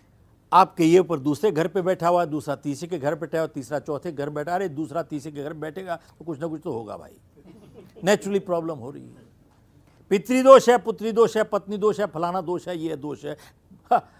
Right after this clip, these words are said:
आपके ऊपर शनि चढ़ गया, शनि चढ़ गया, शनि चढ़ गया। तो बोले, "शनि जी उतारने का उपाय?" उतारने का उपाय ये है, तुम एक काला रुमाल लो, काला रुमाल लो, उसमें काली दाल डालो, उसको काजल लगाओ, काजल लगा के काले बाल वाला खोजो, उसको खोपड़ी में छह बारी घुमाओ, फिर काला कुत्ता खोजो, फिर काला बर्तन खोजो।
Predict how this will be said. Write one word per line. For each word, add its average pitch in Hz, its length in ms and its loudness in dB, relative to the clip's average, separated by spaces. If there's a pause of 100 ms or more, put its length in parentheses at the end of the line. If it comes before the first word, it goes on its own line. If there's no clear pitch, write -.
(160)
आपके - 260 -4
ऊपर 185 320 -2
शनि 143 260 -10
चढ़ 156 180 -6
गया, 156 200 -8
शनि 139 220 -12
चढ़ 156 180 -8
गया, 160 180 -8
शनि 156 220 -16
चढ़ 170 180 -14
गया। 190 140 -20 (560)
तो 208 60 2
बोले, 233 220 8
"शनि 202 260 -4
जी 190 80 -8
उतारने 185 400 0
का 196 100 -6
उपाय?" 196 260 -6
उतारने 175 420 0
का 180 100 -4
उपाय 175 300 -2
ये 170 220 -2
है, 233 120 -8 (340)
तुम 175 120 -4
एक - 180 -6 (200)
काला 160 200 2
रुमाल 147 320 -2
लो, 190 200 -10 (360)
काला 175 200 2
रुमाल 165 320 0
लो, 180 80 -2
उसमें 147 240 -10
काली 135 240 -6
दाल 147 240 -2
डालो, 185 320 -8 (140)
उसको 135 240 -14
काजल 131 360 -4
लगाओ, 175 320 -8 (360)
काजल 160 260 2
लगा 170 240 4
के 156 140 -12
काले 143 240 -2
बाल 147 200 0
वाला 175 200 -2
खोजो, 160 280 -6
उसको 151 180 -10
खोपड़ी 131 300 -8
में 143 120 -8
छह 160 160 -10
बारी 165 200 -6
घुमाओ, 185 260 -6
फिर - 320 -10
काला 151 240 2
कुत्ता 156 300 -2
खोजो, 208 360 -2
फिर 160 80 -6
काला 143 260 0
बर्तन 135 320 -8
खोजो। 208 220 -8